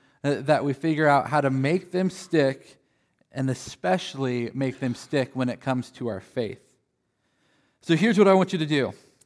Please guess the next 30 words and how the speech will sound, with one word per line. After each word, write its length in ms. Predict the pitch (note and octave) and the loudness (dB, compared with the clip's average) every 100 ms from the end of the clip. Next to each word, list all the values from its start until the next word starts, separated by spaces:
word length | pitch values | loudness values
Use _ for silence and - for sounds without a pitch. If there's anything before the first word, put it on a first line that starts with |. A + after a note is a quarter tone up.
| - _ | -20 _
I 80 | C#3+ | -4
want 160 | E3 | -2
you 60 | F3 | -2
to 80 | E3+ | -2
think 240 | F3+ E3+ | -2 -4
about 180 | D#3 D3+ | 0 -2
some 220 | - D3+ | -2 0
resolutions 800 | D#3 E3 F3+ E3 D#3 E3+ D#3+ E3 | 2 2 2 2 0 -2 -4 -6
that 140 | D3+ | -6
you've 180 | C3+ C#3 | -6 -4
made 420 | D3 D3 D3 D3 | 0 2 2 0
throughout 320 | C#3+ C#3+ D3 D3 | -4 0 0 0
the 80 | |
years 400 | D3+ C#3+ C#3+ C#3+ | -2 0 0 -2
that 100 | C#3 | -2
actually 340 | C3 C3 - C3+ | 0 0 -2 -10
stuck. 500 | - - C3+ - - _ _ _ _ _ _ _ _ _ - | -8 -2 -2 -2 -16 _ _ _ _ _ _ _ _ _ -2
Think 220 | D3+ D3+ | -2 2
about 240 | D#3+ D#3+ | 4 4
the 80 | E3 | 4
ones 400 | D3+ D3+ D3+ D3 | 2 4 2 0
that 600 | D3 C#3 C3+ A#2 - B2+ | 2 4 4 -2 -10 -6
didn't 280 | C3+ E3 D#3 | -2 0 -2
just 200 | D#3 - | -4 -4
start 240 | - D#3 | 0 4
out 220 | D3 C#3+ | 4 4
strong 420 | - - C#3+ C#3 C3+ | 0 -2 2 2 2
and 160 | B2+ | -4
quickly 360 | - D#3+ - B2+ | -4 -6 -4 -6
fizzle, 580 | - F3+ C#3 B2+ B2+ | -2 -2 0 -2 -2